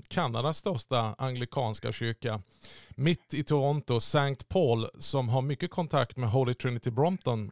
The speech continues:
i London, som många av poddens lyssnare känner igen. Där man, eh, kombinerar en stor traditionell institution med, eh,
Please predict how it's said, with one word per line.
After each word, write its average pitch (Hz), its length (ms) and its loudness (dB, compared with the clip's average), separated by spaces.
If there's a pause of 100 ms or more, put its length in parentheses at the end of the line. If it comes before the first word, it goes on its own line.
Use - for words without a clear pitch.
(160)
i 120 300 -2
London, 117 520 0
som 117 160 -2
många 123 280 -2
av 127 160 -2
poddens 113 380 0
lyssnare 113 420 -4
känner 110 280 -4
igen. 110 220 -2 (760)
Där 131 260 2
man, 131 280 4
eh, 131 320 0 (280)
kombinerar 135 720 2
en 117 200 -4
stor 160 520 2
traditionell 135 880 0
institution 127 880 0 (100)
med, 127 640 0
eh, 117 120 0